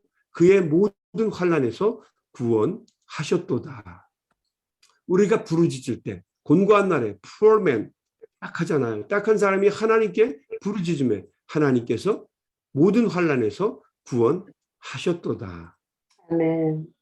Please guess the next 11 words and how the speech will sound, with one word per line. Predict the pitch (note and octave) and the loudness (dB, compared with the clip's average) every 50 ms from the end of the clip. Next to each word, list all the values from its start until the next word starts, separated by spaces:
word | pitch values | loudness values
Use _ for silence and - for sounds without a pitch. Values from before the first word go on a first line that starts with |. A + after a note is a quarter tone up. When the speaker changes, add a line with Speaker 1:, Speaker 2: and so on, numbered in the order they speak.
| _ _ | _ _
Speaker 1:
네, | A#2+ A2+ | -4 -2
이게 | A2 D#3 E3+ E3 F3 F3 D3+ F3 F3+ C3+ A2 | -2 0 0 0 2 2 2 2 2 0 0
우리 | A2 B2 C3 C#3 | -2 -2 -2 -4
시편 | C3 - - - F3+ F3+ | -4 -6 -10 -8 -6 -4
말씀이에요. | D#3+ C3 A2+ G#2 - - A#2+ G#2+ G2+ G2+ F#2+ - _ - - - _ | -2 -2 -4 -4 -6 -8 -8 -6 -6 -8 -10 -14 _ -20 -20 -6 _
우리 | F3 F#3 F#3+ D#3 | 0 2 4 6
예레미야서 | D#3+ F3 G3+ G3+ G3+ G3 F#3 E3+ - F#3 F3+ | 6 6 6 6 6 4 2 2 2 0 -2
삼십삼 | F3 - G#3+ G#3 - - E3 - - F#3 F3 E3 D3+ | 0 -2 -4 -4 -4 -6 -12 -8 -4 -2 -2 0 0
장 | E3 D#3 D3+ | 0 0 0
삼 | C#3 - - G#3+ F#3 | -2 -4 -6 -8 -4
절에, | - G3+ F3 E3+ D#3 D3 C#3+ | -2 0 2 2 2 2 0